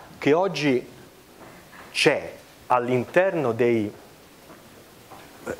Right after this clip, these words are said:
dei data center aziendali è multipla, si passa da soluzioni open source, soluzioni convergenti, appliance. Ci stiamo muovendo più verso un mondo dove,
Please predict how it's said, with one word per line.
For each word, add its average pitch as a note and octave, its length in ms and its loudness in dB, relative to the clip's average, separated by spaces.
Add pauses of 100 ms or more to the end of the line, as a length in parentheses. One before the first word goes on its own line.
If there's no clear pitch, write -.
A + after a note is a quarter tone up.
(480)
dei B2 240 2
data C3 220 2
center D#3+ 320 0
aziendali A#2+ 580 0
è E3 100 0
multipla, C#3+ 600 -2
si - 140 -10
passa E3 420 0
da A#2 180 0
soluzioni B2+ 480 0
open C3+ 300 0
source, D#3+ 560 -2 (240)
soluzioni B2+ 420 0
convergenti, B2 920 0
appliance. C#3 1000 -4 (340)
Ci - 100 -8
stiamo F3+ 260 2
muovendo C3 400 0
più F#3 240 -2
verso C#3+ 320 0
un D3 100 2
mondo A2 320 0
dove, A#2+ 360 0